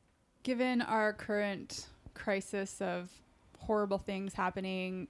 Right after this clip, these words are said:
I guess I have two hopes for the theater community. One is that I think that theater and performance is especially adept at showing us the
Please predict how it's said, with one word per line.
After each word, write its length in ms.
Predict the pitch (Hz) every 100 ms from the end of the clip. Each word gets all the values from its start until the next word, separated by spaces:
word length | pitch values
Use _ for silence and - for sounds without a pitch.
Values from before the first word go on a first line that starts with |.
| - -
I 120 | 214
guess 180 | 226 254
I 40 |
have 200 | 240 220 202 -
two 440 | - 240 226 233 214
hopes 300 | 208 196 -
for 340 | - 202 190
the 200 | 180 185 185
theater 220 | 190 190
community. 680 | 185 190 185 185 180 185 180
One 500 | - 202 226 226 220
is 320 | 202 196 190 - - - - _
that 160 | 208 202
I 300 | 196 190 185 -
think 420 | 196 190 - - _ _ _ _ - 190
that 560 | 202 196 190 185 180 - _ _ _ _ _ -
theater 300 | 233 226 208
and 140 | 202
performance 600 | 202 - 202 190 190 185
is 100 | 196
especially 600 | 190 - 214 202 - 190
adept 420 | 185 185 180 - 196
at 360 | 185 180 - - _
showing 520 | - - 202 190 190
us 380 | 185 185 - - - - _ -
the 600 | 196 190 185 180 180